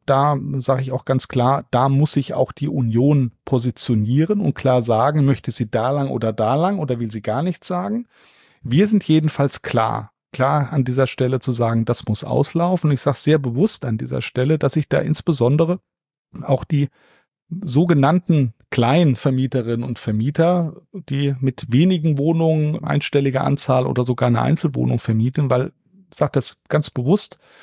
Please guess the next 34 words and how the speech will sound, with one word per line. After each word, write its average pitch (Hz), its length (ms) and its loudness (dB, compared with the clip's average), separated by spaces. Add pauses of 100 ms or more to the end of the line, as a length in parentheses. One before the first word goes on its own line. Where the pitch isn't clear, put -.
(140)
als 135 160 0
ein 139 100 4
großer 143 340 2
Anhänger 147 360 4
der 131 100 2
sozialen 131 480 0
Marktwirtschaft. 131 720 -2 (480)
Ich - 240 0
möchte 190 360 2
nicht, 208 380 2 (540)
dass 135 180 2
sich - 300 -2
breite 127 420 2
Teile 131 420 2
der 123 140 2
Eigentümerschaft 143 800 -2
dann 135 80 -2
irgendwann 135 380 -2
entschließen 131 640 0
zu 156 120 -2
sagen, 139 240 2
„Es 123 160 0
rechnet 107 300 -2
sich - 180 -4
für 151 140 -2
mich 147 200 -2
nicht 160 200 -2
mehr, 185 240 0
ich 165 140 -4
verkaufe 151 500 0
das 151 180 -2
einfach 135 320 -2
an 135 160 -2
Größere.“ 123 540 -2